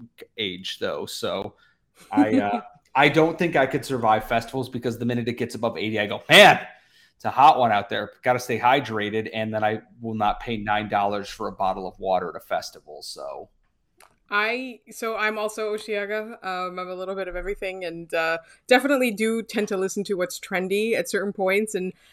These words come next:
Speaker 2: have, like, my favorites that are kinda, like, a little bit secret fav-, not secret favorites, but, like,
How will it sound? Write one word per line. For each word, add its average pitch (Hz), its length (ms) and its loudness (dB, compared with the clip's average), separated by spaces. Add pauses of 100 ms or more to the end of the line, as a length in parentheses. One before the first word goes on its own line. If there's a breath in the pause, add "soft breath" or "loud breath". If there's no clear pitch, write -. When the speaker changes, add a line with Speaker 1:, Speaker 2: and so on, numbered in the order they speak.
Speaker 2:
have, 202 240 4
like, 202 180 2
my 196 160 2
favorites 185 460 -2
that 196 100 2
are 175 180 0
kinda, 170 260 -4
like, 151 220 -2
a 175 40 -2
little 180 200 -2
bit 165 200 -4
secret - 380 -8
fav-, 175 200 -4
not 240 240 2
secret 214 280 -6
favorites, 180 340 -6
but, - 140 -10
like, 160 180 -6